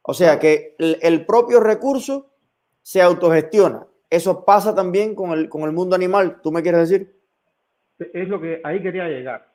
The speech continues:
Speaker 2: Por ejemplo, tomemos ahora un ejemplo mejor de un animal cualquiera, un cazador va a cazar un búfalo, por
Speaker 1: Ajá.
Speaker 2: ejemplo, y ese cazador no va a cazar cualquier búfalo,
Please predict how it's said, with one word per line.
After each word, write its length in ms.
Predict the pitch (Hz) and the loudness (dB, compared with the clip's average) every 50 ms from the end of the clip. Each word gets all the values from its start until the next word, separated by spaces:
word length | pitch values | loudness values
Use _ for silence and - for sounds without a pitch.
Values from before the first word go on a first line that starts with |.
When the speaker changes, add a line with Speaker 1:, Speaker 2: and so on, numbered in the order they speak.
| _ _ | _ _
Speaker 2:
Por 120 | - 139 | -16 -12
ejemplo, 260 | 151 165 156 160 147 | -12 -10 -10 -10 -10
tomemos 340 | 151 151 175 208 226 214 196 | -8 -4 -4 -4 -4 -4 -6
ahora 180 | 208 202 196 202 | -6 -6 -6 -6
un 140 | 190 190 | -6 -6
ejemplo 260 | 175 190 196 180 180 175 | -6 -8 -8 -8 -8 -10
mejor 220 | 170 180 196 190 | -8 -8 -8 -8
de 80 | 180 180 | -8 -8
un 80 | 175 | -6
animal 280 | 175 175 180 190 180 180 | -6 -6 -6 -8 -10 -12
cualquiera, 360 | 185 180 165 196 - - - _ _ _ _ _ _ _ _ _ _ | -14 -14 -12 -12 -14 -14 -16 _ _ _ _ _ _ _ _ _ _
un 140 | 175 190 185 | -8 -6 -6
cazador 420 | - 175 - - 185 196 196 175 | -6 -8 -6 -6 -6 -6 -6 -8
va 60 | 180 | -8
a 40 | 165 | -10
cazar 240 | 180 175 - 190 190 | -10 -10 -10 -8 -8
un 100 | 170 160 | -8 -8
búfalo, 340 | 160 175 175 - 113 113 _ _ _ _ _ _ _ _ _ | -8 -10 -10 -12 -16 -20 _ _ _ _ _ _ _ _ _
por 140 | 139 135 127 | -14 -12 -8
Speaker 1:
Ajá. 120 | 135 135 | -8 -8
Speaker 2:
ejemplo, 240 | 107 - 117 110 - _ _ _ _ _ _ _ _ _ _ _ _ | -10 -10 -16 -20 -20 _ _ _ _ _ _ _ _ _ _ _ _
y 80 | 156 | -10
ese 160 | 175 175 190 180 | -8 -8 -8 -10
cazador 540 | 180 170 - 185 175 185 202 202 196 - - | -10 -10 -10 -10 -8 -6 -6 -6 -8 -12 -12
no 200 | 175 160 165 165 | -10 -8 -6 -6
va 80 | 180 180 | -6 -6
a 40 | 175 | -8
cazar 320 | 175 165 - 185 175 165 | -10 -14 -12 -14 -14 -12
cualquier 280 | 147 156 147 - 170 160 | -14 -16 -14 -12 -14 -12
búfalo, 360 | 156 208 202 - - 110 _ | -12 -14 -16 -18 -20 -20 _